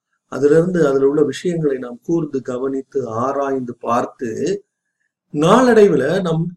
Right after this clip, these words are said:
தெளிவு அடைய முடியும். நாம் நன்றாக இருக்க வேண்டும் என்று கர்த்தர் விரும்புகிறார்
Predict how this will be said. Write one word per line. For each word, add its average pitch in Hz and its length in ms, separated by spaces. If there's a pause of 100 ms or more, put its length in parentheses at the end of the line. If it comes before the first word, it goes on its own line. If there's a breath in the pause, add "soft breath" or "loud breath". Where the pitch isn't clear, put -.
தெளிவு 226 440
அடைய 160 220
முடியும். 110 320 (1500)
நாம் 175 640 (1200)
நன்றாக 247 640
இருக்க 240 260
வேண்டும் 220 280
என்று 208 220
கர்த்தர் 185 420
விரும்புகிறார் 180 760